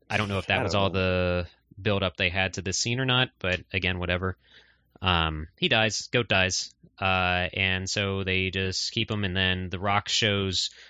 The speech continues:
Speaker 1: Sam the demon in the body bag, um, and that was when I, I enjoyed this scene because The Rock was like,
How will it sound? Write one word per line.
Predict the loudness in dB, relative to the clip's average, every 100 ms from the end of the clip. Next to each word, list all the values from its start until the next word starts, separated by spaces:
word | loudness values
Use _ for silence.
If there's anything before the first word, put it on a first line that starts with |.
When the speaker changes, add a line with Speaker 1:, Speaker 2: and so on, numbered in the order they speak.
| _ -8
Speaker 1:
Sam | -4 2 2 2 0 -4 -10
the | -4 0 2 2 -2
demon | 0 0 2 2
in | 0
the |
body | -2 -2 0
bag, | 2 2 2 -4 _ _ _ _
um, | 0 2 2 -2 -8 -12 _ -6
and | -4 0
that | 0
was | -2 -2
when | 0 2 0 -6 -4
I, | -2
I | -2 -2
enjoyed | -2 -2 -2 0
this | 0
scene | 0 -2 0
because | -2 0 -2 0
The | 0
Rock | 0 0
was | 0
like, | 0 0